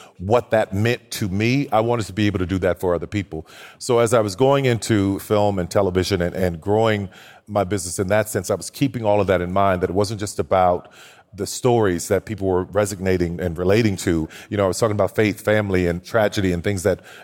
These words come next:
they're universal themes, but in very specific ways to my audience.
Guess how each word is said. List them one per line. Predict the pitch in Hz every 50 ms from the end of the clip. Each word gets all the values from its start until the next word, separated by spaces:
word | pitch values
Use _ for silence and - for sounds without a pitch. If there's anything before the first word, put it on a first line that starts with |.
| - -
they're | 107 107 127 123
universal | 117 104 151 165 151 107 123 147 180 139 - - 101 -
themes, | - 143 165 175 123 101 95 87 85
but | 82 117 113 - - -
in | - 117 110 104
very | 95 117 120 113
specific | - - 107 - - 107 - 104 -
ways | 107 110 107 104 101 87 -
to | - 110
my | 92 87 85
audience. | 95 110 120 104 90 87 90 -